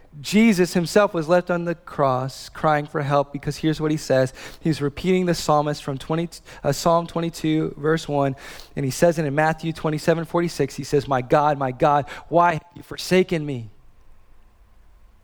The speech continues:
How do you know you're not forsaken? Because Jesus said it on the cross. How do you know that your prayers are heard? Because Jesus's weren't, as he cried out to a father who in that moment didn't respond.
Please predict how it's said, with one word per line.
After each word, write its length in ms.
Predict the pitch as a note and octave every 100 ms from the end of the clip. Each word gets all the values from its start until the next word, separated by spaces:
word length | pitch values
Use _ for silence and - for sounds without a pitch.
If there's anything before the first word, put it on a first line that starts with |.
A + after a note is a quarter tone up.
| _ -
How 160 | F#3
do 80 | G#3
you 100 | A3+
know 120 | A3
you're 160 | A3 A3
not 200 | A3 G#3+
forsaken? 500 | A3 - G#3 G3+ E3+
Because 280 | D#3 E3+ C3
Jesus 400 | - E3+ D#3+ C#3+
said 200 | E3 D3
it 100 | D3
on 100 | C#3+
the 80 | C#3+
cross. 800 | D#3 D#3 D3 C3+ - - - - - - - - - - - -
How 100 | G3+
do 80 | A3
you 60 |
know 120 | A3
that 180 | G#3+ G#3+
your 100 | A3+
prayers 360 | - G#3+ G#3+ G3
are 80 | F3+
heard? 260 | G#3 G3
Because 300 | F3 - E3+ - -
Jesus's 580 | C#3 F3+ F#3+ F3+ - C3+
weren't, 680 | C3+ F3 E3 D#3 - - - _ - - _ - _ - _ - - _ _ -
as 140 | D#3+
he 80 | F3
cried 340 | - E3 D#3+
out 380 | E3 E3+ D3+ -
to 140 | - B2+
a 40 |
father 580 | - E3+ E3 D3+ C3+ C3 - - - - - - _ _ - - - - -
who 60 |
in 80 | C#3+
that 160 | D3 C3+
moment 340 | D3 C#3 C3
didn't 200 | D3 C#3
respond. 580 | C3 - C3+ A#2+ A2